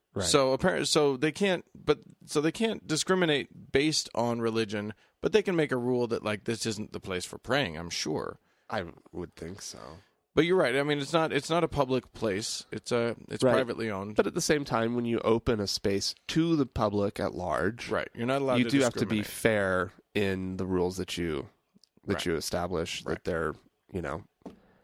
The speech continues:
Speaker 1: enforced across the board.
Speaker 2: It'll be
Speaker 1: So
Speaker 2: interesting to see how that whole thing plays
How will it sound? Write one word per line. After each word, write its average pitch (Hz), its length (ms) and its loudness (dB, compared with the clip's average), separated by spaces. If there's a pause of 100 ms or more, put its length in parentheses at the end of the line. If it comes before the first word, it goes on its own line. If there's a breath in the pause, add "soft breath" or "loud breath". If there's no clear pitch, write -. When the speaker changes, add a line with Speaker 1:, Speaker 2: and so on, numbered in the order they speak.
(140)
Speaker 1:
enforced 92 400 -4
across - 300 -8
the 87 100 -8
board. 80 320 -6 (220)
Speaker 2:
It'll 180 160 -6
be 147 100 -2
Speaker 1:
So 127 60 0
Speaker 2:
interesting 107 440 -2
to 87 60 -8
see 85 120 -4
how 82 100 -6
that 80 160 -8
whole 73 160 -10
thing 67 180 -16
plays - 260 -14